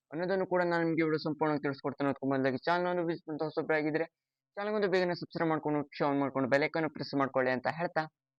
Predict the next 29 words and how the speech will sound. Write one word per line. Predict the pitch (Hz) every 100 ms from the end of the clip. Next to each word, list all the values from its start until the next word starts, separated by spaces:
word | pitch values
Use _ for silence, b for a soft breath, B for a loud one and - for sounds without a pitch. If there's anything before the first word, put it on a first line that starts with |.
| _ _ _ _
ನಾ | 131
ಮಾಡೋಂಥ | 131 143 160 156
ವಿಡಿಯೋ | 151 147
ನಿಮ್ಗೆ | 135
ಮೊದಲಿಗೆ | 139 143 165 190
ನೋಟಿಫಿಕೇಶನ್ | 185 165 175 175 175
ಮೂಲಕ | 170 160
ಬರುತ್ತೆ. | 165 160 156 160 - - _ 170
ಇನ್ಸ್ಟಿಟ್ಯೂಟ್ | 165 180 175
ಹೋಗೋದಾದ್ರೆ, | 180 175 165 160 156 151
ನಮ್ಮ | 151 147
ಬೆಂಗಳೂರು | 147 151 151 143
ಬುಲ್ಸ್ | 143 147
ನ |
ನಿನ್ನೆ | 139 135 139
ಮ್ಯಾಚ್ | 131 123 143 -
ಕಡೆ | 139 135
ಬರೋದಾದ್ರೆ | 123 127 127 120 120 127
ಎಕ್ಸ್ಟ್ರಾರ್ಡಿನರಿ | - - - - 123 123 127 123 120
ವಿನ್ | 110 131 131
ಅಂತಾನೆ | 123 120 120
ಹೇಳ್ಬೋದು. | 120 113 117
ಯಾಕಪ್ಪ | 117 123 -
ಅಂತ | 127 113
ಹೇಳಿದ್ರೆ, | - 117 113 127 B B B - 113 -
ದೇವಾಂಕ್ | 123 135 151 156 147
ಅವ್ರಿಗೆ, | 143 127 117 123
ಎಸ್, | 127 - - - _
ಅವ್ರ | 127 120